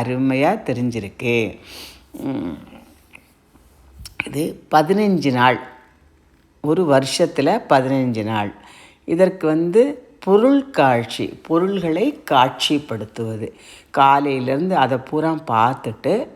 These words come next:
ஆறுலேருந்து ஒம்பது மணி வரைக்கும் ஷோ நடக்கும். ரொம்ப அற்புதமா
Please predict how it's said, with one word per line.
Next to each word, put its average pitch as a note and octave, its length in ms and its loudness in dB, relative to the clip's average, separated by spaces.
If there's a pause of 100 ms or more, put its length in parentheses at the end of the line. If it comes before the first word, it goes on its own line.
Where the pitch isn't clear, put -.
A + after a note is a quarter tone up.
(460)
ஆறுலேருந்து C3 720 2
ஒம்பது A#2+ 460 -2
மணி G#2+ 180 -4
வரைக்கும் A2 400 -6 (180)
ஷோ B2 260 0
நடக்கும். A#2+ 600 -4
ரொம்ப A#2 360 -2
அற்புதமா A#2 760 -4